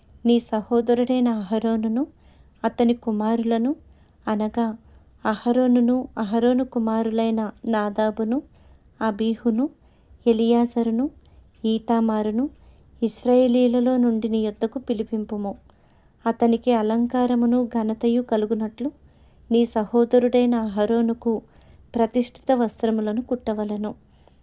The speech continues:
అహరోను నాకు యాజకుడగునట్లు నీవు అతని ప్రతిష్ఠించుదువు. అతని వస్త్రములను కుట్టుటకై నేను జ్ఞానాత్మతో నింపిన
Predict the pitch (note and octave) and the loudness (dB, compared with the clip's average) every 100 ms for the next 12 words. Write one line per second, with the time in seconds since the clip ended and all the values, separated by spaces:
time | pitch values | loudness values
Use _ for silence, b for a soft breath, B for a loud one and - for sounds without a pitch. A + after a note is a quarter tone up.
0 | b - A3+ A3 A#3+ B3+ B3 A#3+ A3+ A3 | b -4 -2 0 0 2 2 2 0 -2
1 | A#3+ A3 G#3 G#3 B3 A#3+ A3 A3+ A3 A3 | -2 0 -2 -4 -4 -2 0 -2 -4 -6
2 | A#3+ E4 _ b b b b - A#3+ A#3 | -8 -8 _ b b b b 2 4 6
3 | A3+ A3 A3+ C4 A#3 A3 A#3+ - B3 A3+ | 4 2 -4 -2 -4 -2 -4 -6 -4 -4
4 | A3+ A3+ G#3 G#3+ - _ b b b b | -4 -6 -4 -6 -6 _ b b b b
5 | _ A#3 A#3+ A#3+ A#3 A3 - B3 A#3+ B3 | _ -2 2 2 4 0 -2 2 2 2
6 | B3+ C4 A#3+ - A3+ A3 A#3+ C#4+ - b | 0 -2 -6 -4 -8 -4 -4 -6 -10 b
7 | b b - A#3 A#3 A#3 F#3+ A3+ G#3+ A3 | b b -4 2 4 4 0 -2 0 2
8 | A#3+ A#3+ B3 B3 B3+ A#3+ A#3 A3 A#3+ | 0 0 0 0 0 2 2 0 0